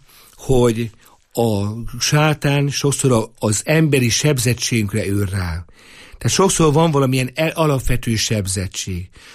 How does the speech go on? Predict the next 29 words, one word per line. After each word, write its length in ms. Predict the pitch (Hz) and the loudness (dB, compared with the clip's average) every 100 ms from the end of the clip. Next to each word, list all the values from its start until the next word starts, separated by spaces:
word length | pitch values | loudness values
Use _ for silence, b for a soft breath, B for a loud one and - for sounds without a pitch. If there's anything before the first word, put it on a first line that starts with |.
| B | B
A 60 | - | -6
sebzettségnek 720 | - 165 151 151 - 135 131 | 0 2 2 0 0 0 2
egyik 260 | 135 127 120 | 0 0 2
legrosszabb 680 | 143 147 117 120 - 120 101 | 2 2 0 -2 0 0 0
gyümölcse 760 | 123 127 123 120 - 131 135 - B B - | 2 4 4 2 0 -2 -4 -8 B B -4
a 100 | 110 | 0
bizalmatlanság. 1300 | 127 117 110 101 98 98 107 98 98 - 98 87 90 B B - | 2 2 2 2 0 -2 -2 -4 -4 -6 -6 -8 -12 B B -6
Ez 140 | 123 | 0
mind 180 | 165 147 | 2 4
az 120 | 127 | 4
Istennel 520 | 170 - 160 151 139 | 2 2 2 2 2
kapcsolatban, 600 | - 131 - 135 123 123 | 0 0 2 2 2 2
mind 200 | 127 143 | 2 2
pedig 460 | 123 123 113 123 131 B B B | 2 0 2 0 -4 B B B
az 180 | 117 - | -2 0
emberekkel 680 | 143 131 113 110 - 107 | 2 2 2 -2 -2 -4
kapcsolatban. 880 | 101 101 - - 98 95 98 95 98 - B B B - | -2 -4 0 0 0 -4 -6 -8 -8 -14 B B B -4
Aki 260 | 120 - | -2 0
bizalmatlan, 1120 | 113 151 160 156 147 143 139 - 131 135 147 143 b b | 2 2 4 4 4 2 0 0 0 0 -2 -6 b b
az 140 | 123 | -2
valamilyen 400 | 107 156 139 123 | 2 2 4 2
szinten 520 | 113 - 123 113 107 104 | 0 -2 -2 0 -2 -2
gyenge 320 | 127 135 131 | -2 0 0
is, 140 | 127 | 0
mert 140 | 131 131 | 2 2
nem 120 | 131 | 2
bízik 320 | 117 110 - | 2 0 -2
meg 140 | 107 | -4
senkiben. 840 | - 113 101 98 95 85 80 78 | -2 -2 -2 -2 -6 -6 -8 -8